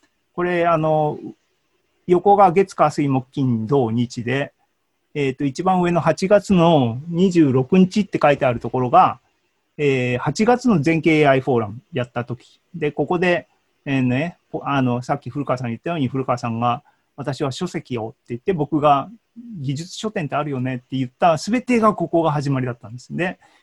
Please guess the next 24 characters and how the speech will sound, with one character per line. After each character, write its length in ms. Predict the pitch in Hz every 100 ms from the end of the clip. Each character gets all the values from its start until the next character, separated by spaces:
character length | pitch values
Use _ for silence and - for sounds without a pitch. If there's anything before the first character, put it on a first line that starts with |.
| _
一 160 | 170 208
番 160 | 240 220
下 160 | 254
の 120 | 214 143
全 180 | 185
景 240 | 190 196 185
エ 220 | 175 190
ー 60 | 196
ア 100 | 185
イ 80 | 147
っ 40 |
て 120 | -
赤 300 | 131 135 165
く 240 | 160 147 135
書 100 | 151
い 60 |
て 80 | 131
あ 60 | 123
る 80 | 120
こ 80 |
の 140 | 156 156
ロ 120 | 170
ゴ 300 | 135 123 117
が 400 | 139 208 135 -